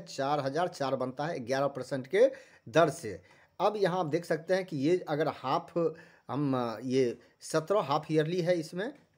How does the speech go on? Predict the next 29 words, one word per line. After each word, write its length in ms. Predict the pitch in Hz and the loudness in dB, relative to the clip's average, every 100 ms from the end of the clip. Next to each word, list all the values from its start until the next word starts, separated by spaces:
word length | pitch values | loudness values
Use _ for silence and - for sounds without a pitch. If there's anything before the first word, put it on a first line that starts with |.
| _ | _
सेवनटीन 460 | - 135 156 190 175 | -4 0 0 0 0
हाफ 280 | 143 156 147 | 0 0 0
ईयरली 300 | 143 170 190 | 0 0 2
है, 220 | 202 262 - - _ - | 2 0 -10 -20 _ 0
तो 180 | 175 180 | 0 0
इसको 220 | 185 254 240 | -4 -4 0
क्या 160 | 165 | 0
करते 320 | 147 143 135 156 | 2 0 0 0
हैं 200 | 190 127 | 0 0
बेसिक 400 | 139 156 - - | -2 -2 -6 -2
प्लस 240 | 143 139 113 | 0 0 -2
डीओ, 260 | 120 156 214 | 0 2 2
डीए 540 | 147 120 113 127 170 | 0 -8 -6 0 0
multiplied 800 | 160 127 143 165 156 131 135 135 | 0 -2 -2 -6 -4 0 2 2
by 180 | 143 208 262 - - _ _ _ - | 4 4 2 -4 -20 _ _ _ -6
one 360 | 120 135 202 170 | 0 2 2 4
by 160 | 160 147 | 4 2
two 200 | - 185 127 - - 131 139 185 | 2 2 2 -2 -8 -4 -2 0
into 320 | 180 156 120 - | -2 0 -2 -4
total 540 | 156 175 180 196 240 226 | -2 0 2 2 2 0
half 300 | - 143 - | -2 -2 2
yearly। 320 | 131 120 107 | 2 0 -4
तो 60 | 160 | -6
यहाँ 200 | 156 208 | -6 -6
सत्रह 520 | - 156 143 185 202 143 | -4 -4 -2 0 0 0
हाफ 240 | 131 - | -4 -2
ईयरली 280 | 139 131 143 | -2 -2 -2
बनता 360 | 120 123 147 151 | -4 -2 0 2
है 180 | 208 | 2